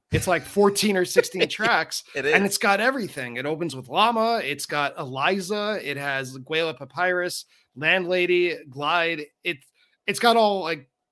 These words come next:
Speaker 1: now what are probably my favorite classic songs. And it
Speaker 2: Sure.
Speaker 1: just, the day I got home from camp, I went to Sam Goody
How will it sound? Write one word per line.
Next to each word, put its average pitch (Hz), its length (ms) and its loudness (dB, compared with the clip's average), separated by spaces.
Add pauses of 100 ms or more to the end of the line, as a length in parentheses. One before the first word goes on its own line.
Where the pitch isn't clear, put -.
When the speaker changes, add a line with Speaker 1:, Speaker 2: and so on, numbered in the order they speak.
(160)
Speaker 1:
now 190 300 4
what 160 140 0
are 156 140 -2
probably 156 500 -2
my 147 180 -2
favorite 143 600 -4
classic 143 420 -4
songs. 120 640 -4 (500)
And 160 200 2
it 180 40 6
Speaker 2:
Sure. 160 100 4
Speaker 1:
just, 156 400 -6 (460)
the 165 120 -4
day 185 200 2
I 180 100 6
got 165 160 0
home 170 160 -6
from 160 160 -8
camp, 151 340 -4
I 147 80 -4
went 147 180 -6
to 156 60 -8
Sam 170 320 -2
Goody 143 420 -4